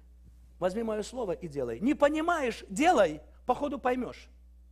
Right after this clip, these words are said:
«А я пойму потом». А так никогда не поймешь. Делай, потом поймешь. Делай, потом поймешь. Так у Бога. А у нас: «Вот пойму, потом буду делать».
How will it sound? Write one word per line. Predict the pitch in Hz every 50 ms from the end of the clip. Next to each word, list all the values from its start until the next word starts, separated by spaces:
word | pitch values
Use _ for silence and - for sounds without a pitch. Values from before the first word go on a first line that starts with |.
| - - - - - - - - - - - - - - - - - - - 208 -
«А | - 254
я | 285 269
пойму | 269 262 269 294 330
потом». | 320 240 - 190 -
А | - 208
так | - 330 349 349
никогда | 330 320 320 320 320 294
не | 285 240
поймешь. | 208 202 190 160 135 - - - - - - - - - - -
Делай, | - 151 165 330 370 359 311 277 254
потом | - 247 247 294 302 294
поймешь. | - 277 285 285 - - 156 - - - - - - - -
Делай, | - 156 269 339 370 349 311 285
потом | - 262 262 302 330 320
поймешь. | 254 269 277 277 285 254 147 - - - - - - - - - - - - - - - - - - - - - - - -
Так | - 240 - -
у | 233
Бога. | 202 208 190 143 110 104 92 - - - - - - -
А | - 175
у | 202 214
нас: | 226 220 214 - - -
«Вот | - 240 247 -
пойму, | - 233 233 247 311 269
потом | 226 220 220 226 214
буду | 196 214 190
делать». | 190 156 175 165 143 147 151 -